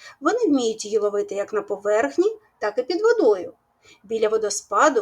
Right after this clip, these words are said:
відбуваються постійні сутички за найкраще місце для риболовлі. Сваряться не тільки самці, борються за рибу навіть ведмедиці зі своїми дитинчатами. Лосось намагається перестрибнути поріг річки і буквально стрибає в рот клишоногим.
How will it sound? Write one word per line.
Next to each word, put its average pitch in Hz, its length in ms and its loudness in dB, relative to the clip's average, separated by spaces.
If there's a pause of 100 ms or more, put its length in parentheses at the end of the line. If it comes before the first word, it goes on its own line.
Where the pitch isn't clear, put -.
відбуваються 226 580 0
постійні 285 680 2
сутички 285 640 -4
за 233 120 -4
найкраще 247 600 -2
місце 233 380 -4
для 214 180 0
риболовлі. 226 600 -2 (380)
Сваряться 330 480 0
не 440 120 6
тільки 370 360 0
самці, 220 540 -6 (420)
борються 220 420 2
за 220 120 0
рибу 226 240 2
навіть 220 340 -4
ведмедиці 226 800 -2
зі 214 100 -12
своїми 226 460 -4
дитинчатами. 226 800 -4 (680)
Лосось 320 520 -2
намагається 294 580 -2
перестрибнути 277 960 -2
поріг 302 460 -2
річки 311 580 -2
і 254 100 -10
буквально 240 800 -4
стрибає 226 540 -2
в 208 60 -14
рот 226 260 0
клишоногим. 220 680 -8